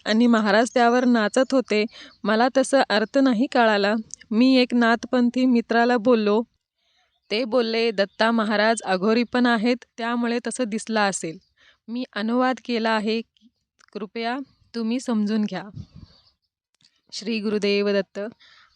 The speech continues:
असं अक्षय कुमार हळकुडे यांनी मला मेल पाठवले आहेत, त्यांचा अनुभव पाठवले आहेत, तेच मी तुम्हाला वाचून दाखवले आहे. जर असंच तुमचे पण काही अनुभव असतील तर तुम्ही नक्की मेल करू शकता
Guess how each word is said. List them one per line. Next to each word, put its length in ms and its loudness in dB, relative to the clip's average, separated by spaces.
असं 500 0
अक्षय 320 -6
कुमार 300 -4
हळकुडे 460 0
यांनी 340 -2
मला 360 0
मेल 320 0
पाठवले 460 0
आहेत, 320 0
त्यांचा 320 -2
अनुभव 320 2
पाठवले 440 2
आहेत, 200 -2
तेच 260 0
मी 140 -2
तुम्हाला 320 0
वाचून 380 0
दाखवले 440 0
आहे. 320 -2
जर 240 -4
असंच 380 -2
तुमचे 380 -4
पण 200 -6
काही 260 -4
अनुभव 380 0
असतील 420 -2
तर 100 -2
तुम्ही 500 -2
नक्की 420 -4
मेल 300 -4
करू 220 -2
शकता 440 -4